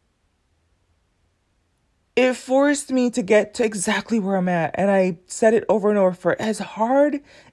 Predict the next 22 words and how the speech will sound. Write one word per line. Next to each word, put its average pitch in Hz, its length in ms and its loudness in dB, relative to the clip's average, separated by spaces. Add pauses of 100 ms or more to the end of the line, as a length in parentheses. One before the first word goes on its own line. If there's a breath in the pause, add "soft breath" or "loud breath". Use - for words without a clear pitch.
and 220 140 2
as 196 160 0
grueling 233 480 0
as 208 140 0
that 175 220 2
was, 170 480 -2 (360)
right? 185 420 -8 (100)
One 202 180 -2
of 220 100 2
the 214 80 2
reasons 202 300 -2
I 208 80 4
walked 196 280 0
away 190 160 0
from 190 180 -10
that 175 180 0
job 180 340 0
is 165 260 -2 (520 soft breath)
I, 175 540 0 (100)
um, 156 560 -10 (2500)
I 196 120 -2
was, 190 340 -6